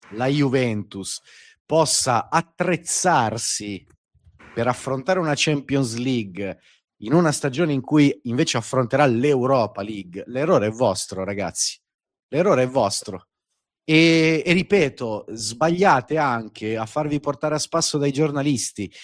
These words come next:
Io l'ho già letto tre o quattro volte in sti giorni, mercato ambizioso, mercato ambizioso. Ragazzi, ambizioso non vuol dire niente. E io mi ricordo benissimo, c'era live su YouTube,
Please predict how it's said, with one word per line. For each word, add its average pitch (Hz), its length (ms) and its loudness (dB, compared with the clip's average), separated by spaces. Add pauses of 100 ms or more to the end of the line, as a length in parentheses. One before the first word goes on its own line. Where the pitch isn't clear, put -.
(220)
Io 196 160 4
l'ho 170 100 4
già 135 200 2
letto 180 300 0
tre 190 140 -2
o 185 40 -6
quattro 175 360 0
volte 127 380 2
in 120 80 -8
sti - 180 -12
giorni, 113 460 -4
mercato 127 480 -6
ambizioso, 127 680 -4
mercato 120 380 -6
ambizioso. 120 400 -2
Ragazzi, 131 360 0
ambizioso 117 460 -2
non 101 120 -6
vuol 107 120 -4
dire 110 200 -4
niente. 104 800 -2 (420)
E 135 120 2
io 190 140 10
mi 196 100 6
ricordo 143 440 2
benissimo, 139 600 -2
c'era 120 480 0
live 95 240 -4
su - 180 -10
YouTube, 113 580 -4